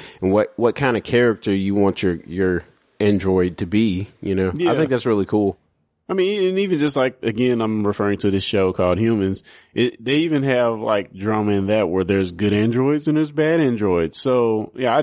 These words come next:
Speaker 2: I, I can definitely see that being in the game. And, and, you know, like you said, if you have that type of character customization that you think, that you mentioned that you would like,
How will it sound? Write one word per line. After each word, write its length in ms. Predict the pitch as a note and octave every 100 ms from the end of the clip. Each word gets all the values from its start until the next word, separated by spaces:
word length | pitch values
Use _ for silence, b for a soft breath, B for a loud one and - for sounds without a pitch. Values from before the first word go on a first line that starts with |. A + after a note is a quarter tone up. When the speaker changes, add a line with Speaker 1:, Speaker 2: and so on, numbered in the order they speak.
| C3
Speaker 2:
I, 100 | A#2
I 40 |
can 180 | - C#3
definitely 400 | A#2 A#2+ B2+ A#2
see 180 | A2+ A#2
that 240 | A2+ G#2+ F#2+
being 200 | G#2 G#2
in 100 | G2
the 80 |
game. 460 | F2 F#2+ F#2+ G2+ G#2
And, 360 | G2 F#2 F2+ B B B B B
and, 220 | G#2 G#2
you 80 | G#2
know, 240 | G2+ G2+ G2
like 180 | G#2
you 80 | G2+
said, 300 | G2+ G2+ G2
if 240 | - G#2 -
you 80 | A2
have 300 | G2+ G2 G2+
that 260 | G2 -
type 240 | B2 G2 -
of 160 | F#2
character 300 | - G2 F#2
customization 760 | - G2 G2+ F#2+ F#2+ F#2 G2+ F#2
that 180 | F#2+
you 100 | G2+
think, 380 | F2 B2 B2+ - _
that 300 | F#2+ F#2+ G2
you 100 | G#2+
mentioned 320 | G2 G#2 G#2 F#2+
that 160 | F2+
you 100 | G2+
would 220 | G2 G#2+
like, 360 | F2+ F2 F2 -